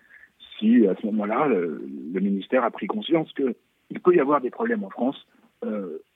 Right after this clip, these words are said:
et les répercussions du conflit <coughs> dans, dans les, dans les classes. Et c'est,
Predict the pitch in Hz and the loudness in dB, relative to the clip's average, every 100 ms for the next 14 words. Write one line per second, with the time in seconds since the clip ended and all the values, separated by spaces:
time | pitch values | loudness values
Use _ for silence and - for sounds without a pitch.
0 | _ 127 127 127 - - 123 131 113 143 | _ 2 2 0 -4 -6 -4 0 0 -2
1 | 196 - 277 _ _ - - - - _ | -6 -8 -12 _ _ -20 -20 -20 -20 _
2 | _ 196 - - - - - - - _ | _ 2 2 2 0 2 2 2 -2 _
3 | _ _ _ _ - 104 95 101 107 95 | _ _ _ _ 0 2 4 4 6 6
4 | 87 101 98 95 76 - - 98 - - | 4 4 4 2 -2 -6 -6 -6 -6 -18
5 | _ | _